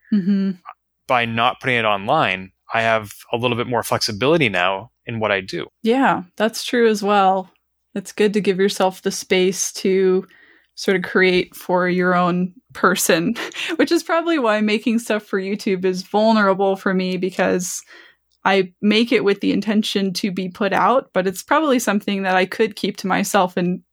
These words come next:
Speaker 1: <laughs> like, <laughs> I wouldn't be embarrassed about it. So, like, putting it out there is the part that's vulnerable, right?
Speaker 2: Yeah.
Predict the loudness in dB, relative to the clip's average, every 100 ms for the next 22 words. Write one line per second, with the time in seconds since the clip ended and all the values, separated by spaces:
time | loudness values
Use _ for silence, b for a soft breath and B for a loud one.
0 | _ _ -4 0 2 2 0 -10 _ -8
1 | -2 -2 0 -2 0 -2 0 2 2 2
2 | 0 0 2 2 2 2 2 2 2 0
3 | -2 2 2 2 0 0 -2 -2 -2 -2
4 | 0 0 0 0 0 0 -2 -2 -2 -6
5 | -6 -4 -4 -6 -10 -2 -2 0 -2 -4
6 | -4 -4 -2 -2 -2 -4 b b b b
7 | b b b -2 -2 -2